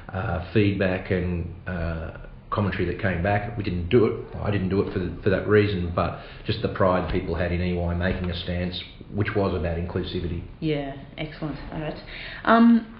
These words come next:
Speaker 2: changing tack a bit, and I guess it's probably still a social issue about the, uh, closing the gap on gender diversity in
Speaker 1: Yeah.
Speaker 2: senior leadership. Now, I know you, you, you take, you're very strong about that, and I
Speaker 1: Yeah.
Speaker 2: think you're, have achieved gender diversity or very close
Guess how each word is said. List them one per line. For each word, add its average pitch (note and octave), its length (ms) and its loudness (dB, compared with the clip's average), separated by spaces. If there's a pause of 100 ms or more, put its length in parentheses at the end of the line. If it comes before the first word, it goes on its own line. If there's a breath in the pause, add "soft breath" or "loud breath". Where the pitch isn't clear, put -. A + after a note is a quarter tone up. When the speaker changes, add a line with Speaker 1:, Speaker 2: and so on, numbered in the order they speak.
(240)
Speaker 2:
changing E4+ 420 6
tack E3+ 200 4
a F3+ 60 2
bit, D3 100 4
and D3 160 4
I D#3 80 8
guess E3+ 220 2
it's B2 120 -2
probably C3 260 0
still D3 260 2
a C#3+ 60 2
social B2 420 -2
issue B2+ 440 -2
about B2+ 600 -4
the, B2+ 240 0
uh, G#2 380 -4 (420)
closing D3 520 4
the B2 100 0
gap C3 340 -2
on C3 140 0
gender C3 300 -2
diversity G#2+ 720 -2
in B2 80 0
Speaker 1:
Yeah. E2 180 2
Speaker 2:
senior C3 300 -2
leadership. B2 400 -2
Now, C#3 180 0
I C#3+ 40 2
know D3+ 200 2
you, B2+ 380 -2
you, C#3 260 0
you C3+ 300 -4
take, B2+ 340 -4 (640 loud breath)
you're D3 80 -2
very C3+ 260 0
strong D3 220 2
about C3 260 0
that, C#3+ 220 -2
and D3+ 180 2
I A2 60 6
Speaker 1:
Yeah. - 140 2
Speaker 2:
think C3+ 240 -2
you're, C3 400 -2 (160)
have C#3 140 -10
achieved F#3 440 -2
gender F#3 220 -2
diversity F#3+ 480 -2
or D#3+ 40 2
very D3 220 2
close D3+ 340 -4